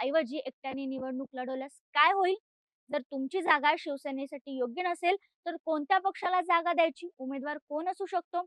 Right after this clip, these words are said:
तुमच्याकडे निवडणूक आयोगाची ओळखपत्र आहेत का? नसेल तर लगेच बनवा. लोकसभा निवडणूक दोन हजार चोवीस बाबत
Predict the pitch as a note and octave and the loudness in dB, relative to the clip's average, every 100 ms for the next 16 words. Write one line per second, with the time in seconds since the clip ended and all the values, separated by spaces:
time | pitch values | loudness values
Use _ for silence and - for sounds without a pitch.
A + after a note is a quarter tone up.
0 | - - G#4 G4 A#4 A4+ A#4 A4 G4 F#4 | -6 -2 0 2 2 4 0 0 0 0
1 | F#4+ F4+ E4 D#4+ D#4 E4 C#4 C#4 D4 D4 | -2 0 2 2 -2 -4 -6 -6 -10 -2
2 | C#4 C4 - - D4 C4 - C4+ C#4 B3+ | 0 -2 -4 -12 -10 -12 -10 -10 -8 -8
3 | A#3+ C#4 D4+ - D#4 F4+ - _ _ - | -2 -2 0 -2 0 -2 -6 _ _ -10
4 | B3+ - C4 C4+ C4 B3+ B3+ C4+ A3+ C4 | -10 -8 -6 -4 -4 -4 -4 -6 -6 -6
5 | B3+ C4 B3+ C4+ D4 D#4+ D4+ D4+ | -6 -8 -8 -8 -8 -6 -4 -4